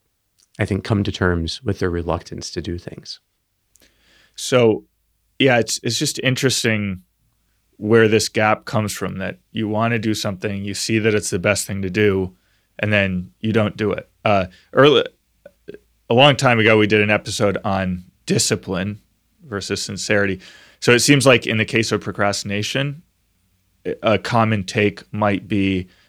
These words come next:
Speaker 2: that someone who procrastinates lacks the discipline to follow through on their intentions. Is that something that comes across in the literature? Like,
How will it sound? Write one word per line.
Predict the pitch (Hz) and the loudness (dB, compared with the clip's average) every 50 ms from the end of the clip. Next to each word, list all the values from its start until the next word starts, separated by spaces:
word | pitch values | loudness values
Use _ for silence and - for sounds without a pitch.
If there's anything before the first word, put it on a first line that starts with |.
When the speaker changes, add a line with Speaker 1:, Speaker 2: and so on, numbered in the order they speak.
| _ _ - | _ _ -4
Speaker 2:
that | 107 95 95 90 - _ | -2 -2 -2 -4 -8 _
someone | - - - 123 117 113 110 104 | -10 -4 0 0 2 2 0 0
who | 104 117 | -2 -4
procrastinates | 92 - 107 95 - - 101 95 101 - - - 113 113 110 113 110 - - - - _ _ - | -4 -4 -4 -6 -4 -2 -2 -2 -2 -2 -6 -6 -4 -2 -2 -2 -2 -4 -6 -14 -16 _ _ -8
lacks | 104 104 98 95 95 92 - - - - - - _ - | -4 -2 0 0 -2 -2 -4 -8 -10 -10 -12 -14 _ -8
the | - 104 92 | -4 -4 -2
discipline | 87 - 107 101 - - - 90 - - 90 87 87 90 - _ _ _ _ _ _ _ - | 0 0 0 0 0 -2 -6 -6 -6 -8 -8 -8 -8 -12 -16 _ _ _ _ _ _ _ -14
to | - - 92 90 92 90 87 - | -8 -6 -4 -4 -4 -4 -6 -8
follow | - - - - - 104 98 95 95 92 92 | -12 -20 -8 -2 0 0 2 2 0 0 -2
through | 90 - - - 104 98 92 90 | -6 -8 -10 -8 -6 -6 -4 -6
on | 92 92 90 | -6 -6 -6
their | 92 90 92 | -4 -4 -6
intentions. | 90 90 - - - 90 90 - - - - 90 - - _ _ _ _ - | -6 -8 -10 -10 -8 -8 -8 -10 -12 -14 -16 -18 -20 -20 _ _ _ _ -6
Is | - 107 | 0 2
that | 104 113 117 117 | 4 4 4 4
something | - - 113 110 - 113 110 | 2 -2 -2 -2 -2 -4 -4
that | 107 101 - | -6 -8 -8
comes | - 101 101 92 | -8 -8 -6 -6
across | 98 92 - - 98 98 101 101 - - | -6 -8 -6 -4 -2 -2 -2 -4 -6 -10
in | 92 | -10
the | 92 | -8
literature? | 92 92 95 104 107 101 - - 101 | -8 -6 -4 -4 -6 -6 -6 -6 -6
Like, | 95 95 92 92 | -6 -6 -8 -10